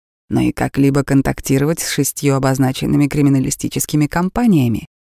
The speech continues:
причём среди них оказалась и моя собственная, Forensic Access. Мы решили, что дело того стоит, и в итоге, хоть это и не было каким-то моим грандиозным планом, нацелились на зарубежный рынок.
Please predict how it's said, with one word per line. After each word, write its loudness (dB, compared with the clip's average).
причём 2
среди 2
них 2
оказалась 0
и 2
моя 4
собственная, -2
Forensic -2
Access. -2
Мы 6
решили, 2
что -2
дело 2
того -2
стоит, -2
и 2
в 2
итоге, -2
хоть -8
это -2
и 2
не 4
было -2
каким-то -2
моим 4
грандиозным 2
планом, 2
нацелились 2
на 4
зарубежный 2
рынок. -4